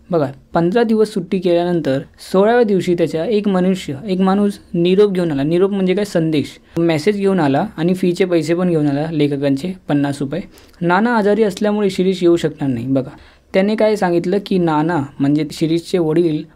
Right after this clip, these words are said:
खूप आजारी आहे, त्यामुळे शिरीष येऊ शकणार नाही, एवढे त्याचे निरोप होते. असा तो माणूस म्हणाला. थोड्याशा त्राग्यानं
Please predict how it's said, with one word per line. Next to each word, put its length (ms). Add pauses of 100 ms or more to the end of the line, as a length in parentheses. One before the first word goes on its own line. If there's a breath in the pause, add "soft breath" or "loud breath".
(120)
खूप 220
आजारी 340
आहे, 260 (240)
त्यामुळे 320
शिरीष 280
येऊ 140
शकणार 300
नाही, 200
एवढे 240
त्याचे 320 (400 soft breath)
निरोप 340
होते. 260 (460 loud breath)
असा 220
तो 140
माणूस 360
म्हणाला. 280 (520)
थोड्याशा 460
त्राग्यानं 840